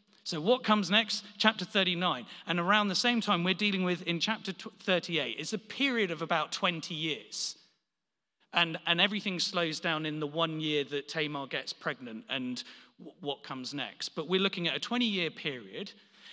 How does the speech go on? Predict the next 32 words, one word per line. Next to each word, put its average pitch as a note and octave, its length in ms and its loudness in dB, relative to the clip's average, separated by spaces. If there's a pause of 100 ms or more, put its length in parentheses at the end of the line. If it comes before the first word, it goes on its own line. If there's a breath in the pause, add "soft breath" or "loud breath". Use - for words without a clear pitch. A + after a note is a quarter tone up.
And G3 160 4
at G#3+ 120 -2
the G#3+ 100 2
same C4 460 -2
time, F#3 420 2
Joseph G#3 480 4
is F3+ 220 4
in F#3 160 4
Egypt. - 800 2 (500 loud breath)
And G3+ 120 8
in G3+ 280 6 (340)
chapter C4 380 8
thirty-nine, G#3 640 6 (200 loud breath)
this B3 220 6
is A3+ 140 2
what's A#3+ 160 4
going G#3+ 260 8
on G3+ 140 2
to F#3 100 -4
Joseph, F3+ 480 2
and F3+ 140 0
this A3 160 2
is F3+ 120 -4
what's F#3 220 -2
going F3+ 240 4
on F3 160 -2
to F3 100 -8
Judah. G3 300 2
And F#3+ 100 2
what's A#3 220 4
Joseph A#3 460 2
doing? C4+ 260 0